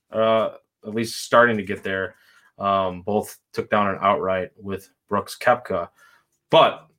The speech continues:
obviously, we're mainly focused on the Cubs over here. So on this end, definitely go to Cubbies on Tap on Twitter. That's at Cubbies on Tap. Go ahead and check out the other podcast, uh, of on tap sports net dot com called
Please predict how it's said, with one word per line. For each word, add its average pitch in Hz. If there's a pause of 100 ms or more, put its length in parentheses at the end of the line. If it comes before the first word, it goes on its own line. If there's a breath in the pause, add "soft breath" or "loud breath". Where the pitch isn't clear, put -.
(540)
obviously, 113
we're 110
mainly 131
focused 127
on 120
the 110
Cubs 110
over 104
here. 101
So 107
on 113
this 135
end, 127 (340 soft breath)
definitely 147
go 123
to 113
Cubbies 113
on 104
Tap 98
on 95
Twitter. 98
That's 95
at 95
Cubbies 98
on 95
Tap. 110 (280 soft breath)
Go 127
ahead 123
and 117
check 117
out 107
the 107
other 185
podcast, 107 (500)
uh, 101
of 101
on 98
tap 98
sports 104
net 98
dot 98
com 98
called 98